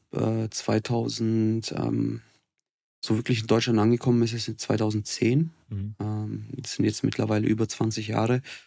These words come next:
Speaker 1: und es, es besteht immer noch und es werden immer mehr CrossFit-Boxen, äh, es kommen immer mehr Cross-Boxen raus, also es öffnen immer mehr CrossFit-Boxen. Also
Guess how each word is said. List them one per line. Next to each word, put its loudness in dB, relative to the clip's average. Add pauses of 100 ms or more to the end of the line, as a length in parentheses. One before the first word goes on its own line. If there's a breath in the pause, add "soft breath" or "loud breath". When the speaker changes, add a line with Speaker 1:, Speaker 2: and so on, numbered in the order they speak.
(140)
Speaker 1:
und -4
es, 0 (240)
es -4
besteht 2
immer 6
noch 4
und 4
es 0
werden 4
immer 6
mehr 4
CrossFit-Boxen, -2
äh, -2
es -6
kommen 8
immer 10
mehr 6
Cross-Boxen -2
raus, 2
also 0
es -2
öffnen 2
immer 2
mehr -2
CrossFit-Boxen. -2 (460 loud breath)
Also 8